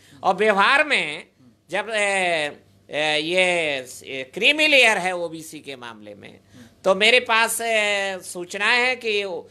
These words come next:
ए, कि ओबीसी में, में क्रीमी लेयर के लागू होने के कारण तो बीस परसेंट से ज़्यादा आरक्षण कोटा इनका पूरा ही नहीं हो पा रहा है।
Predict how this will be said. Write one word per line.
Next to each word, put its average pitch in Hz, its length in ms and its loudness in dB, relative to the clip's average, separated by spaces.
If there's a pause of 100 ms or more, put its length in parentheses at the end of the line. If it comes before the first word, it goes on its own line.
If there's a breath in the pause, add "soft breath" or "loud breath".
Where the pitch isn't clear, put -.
(280 soft breath)
ए, 165 280 2 (100)
कि 185 120 -4
ओबीसी 196 640 -4
में, 190 200 -8 (120)
में 156 380 -4
क्रीमी 233 380 2
लेयर 254 300 6
के 226 180 -4
लागू 190 380 -2
होने 160 240 -6
के 151 180 -10
कारण 127 460 -10 (680)
तो 170 80 -4
बीस 208 340 -4
परसेंट 190 480 0
से 185 180 -2
ज़्यादा 156 320 0
आरक्षण 151 460 -2
कोटा 139 320 -10
इनका 147 300 -10
पूरा 160 300 -4
ही 170 160 0
नहीं 170 160 -10
हो 151 120 -10
पा 151 200 -12
रहा 135 100 -14
है। 135 180 -20